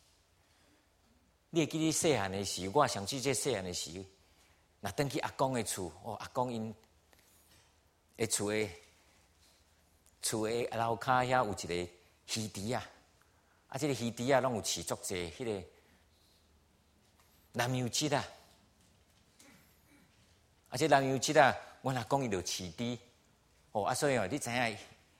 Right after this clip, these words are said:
伊的养分就是对猪吼，啊，猪屎就藏在鱼池啊，啊，互鱼食。咱怎啊细汉的时，咱都毋知影即个自然的循环的，即种 organic，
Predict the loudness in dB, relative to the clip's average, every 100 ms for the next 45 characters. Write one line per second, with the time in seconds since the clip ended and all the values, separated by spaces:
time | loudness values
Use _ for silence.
0 | -20 _ _ 0 0 0 -8 -12 2 4
1 | 4 2 2 2 -2 -2 -2 -4 -2 -2
2 | 0 0 -2 -4 -14 -8 -6 -2 0 2
3 | 4 4 2 -2 -4 -2 -2 -4 -10 -6
4 | -6 -4 -2 -2 -2 -6 -6 -4 -4 -4
5 | -6 -4 0 0 -2 -12 -20 -20 -20 -20
6 | -20 -20 _ _ -20 _ -6 -2 0 2
7 | 2 2 0 -2 -2 0 0 -4 -4 -4
8 | -2 -2 -2 -6 -20 -20 -4 -2 0 -2
9 | 0 0 0 -2 -4 -6 -6 -8 -6 -4
10 | -6 -6 -4 -4 -6